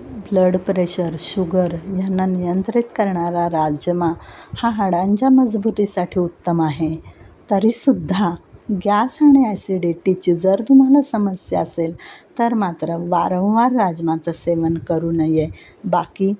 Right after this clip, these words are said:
प्रोटीन आणि फायबर यांचा स्रोत त्याच्यामध्ये भरपूर प्रमाणात असल्यामुळे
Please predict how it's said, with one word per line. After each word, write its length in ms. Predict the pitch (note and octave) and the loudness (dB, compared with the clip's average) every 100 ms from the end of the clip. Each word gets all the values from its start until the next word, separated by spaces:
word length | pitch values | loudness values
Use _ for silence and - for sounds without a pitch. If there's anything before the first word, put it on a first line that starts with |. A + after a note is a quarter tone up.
| _ _ _ - | _ _ _ -2
प्रोटीन 500 | G3 F#3 F#3+ A#3+ C4 | 2 2 2 4 6
आणि 180 | C#4 B3 - | 6 4 2
फायबर 400 | F#3+ F3+ E3 E3 - _ - | -4 -2 -2 -2 -4 _ -4
यांचा 260 | F3 E3+ F3+ | -2 0 -2
स्रोत 420 | - F3+ F3+ A3 - | -4 -6 -2 -2 0
त्याच्यामध्ये 600 | B3 - F3+ F3+ D#3+ E3 E3+ - - - | -2 0 -2 -2 -2 -4 -6 -20 -14 -2
भरपूर 500 | E3 E3+ F3+ B3+ C#4 | 0 0 0 2 2
प्रमाणात 580 | D4+ C4+ G3+ F3+ E3+ D#3+ | 2 2 2 0 -2 -4
असल्यामुळे 580 | D#3 E3+ E3 E3 F3 | -4 -4 -2 -2 -4